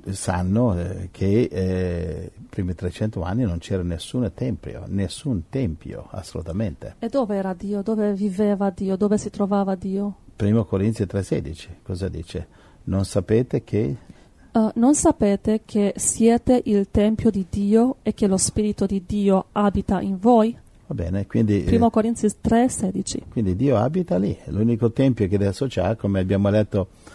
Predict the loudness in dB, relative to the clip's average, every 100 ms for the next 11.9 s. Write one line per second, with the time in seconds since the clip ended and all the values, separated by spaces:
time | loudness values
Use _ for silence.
0 | -20 -6 0 4 4 4 2 0 2 2
1 | 2 -2 2 2 2 0 0 0 0 -2
2 | -2 -6 -2 0 2 2 -2 -4 _ -20
3 | -20 _ _ -20 -20 -18 -6 0 0 0
4 | -2 0 -2 0 0 2 2 2 2 2
5 | -2 -2 -2 -2 -4 -8 -10 -12 -2 2
6 | 4 2 0 -2 -2 -4 -6 -12 -20 -20
7 | -20 -20 -20 -20 -20 -20 -4 0 2 4
8 | 4 6 6 4 0 -2 -2 0 2 2
9 | 2 2 4 4 2 0 0 0 0 -2
10 | -2 -2 0 0 -2 -2 -4 -4 -2 0
11 | 2 2 2 0 0 0 4 4 0